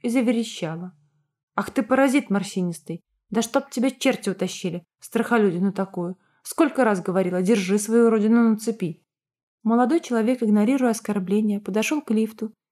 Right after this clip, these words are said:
и нажал на кнопку вызова. «Люди добрые, это что же на свете белом творится? Людям страшно из дома выйти». «Едете вниз?» спросил парень, посмотрев на Катю с Русланом, и те почти синхронно шагнули к нему.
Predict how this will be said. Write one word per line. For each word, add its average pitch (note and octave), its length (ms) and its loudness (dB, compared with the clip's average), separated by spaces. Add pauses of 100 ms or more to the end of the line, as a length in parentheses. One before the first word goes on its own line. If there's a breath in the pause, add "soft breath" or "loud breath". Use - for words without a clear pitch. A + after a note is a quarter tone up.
(160)
и G3 80 -4
нажал G#3+ 260 2
на C4+ 140 2
кнопку A#3 360 0
вызова. F#3 500 -2 (720)
«Люди A3 320 4
добрые, F#3 380 2
это A3+ 220 -2
что - 240 -2
же C#4 100 0
на D4 80 4
свете B3 340 0
белом A3 300 4
творится? G3+ 500 -2
Людям G#3+ 280 2
страшно C4 400 0
из C4 80 2
дома G#3 300 2
выйти». F#3 460 -4 (800)
«Едете A#3 400 2
вниз?» D4 420 4
спросил G#3+ 400 -4
парень, F#3 380 -2 (420)
посмотрев G#3+ 440 0
на G#3 100 0
Катю B3 260 -2
с - 80 -12
Русланом, F#3 540 -4 (400)
и G#3 80 -8
те D#4+ 140 -2
почти C4 320 -2
синхронно A3 500 0
шагнули G#3 420 0
к G#3 100 -6
нему. F#3 280 -2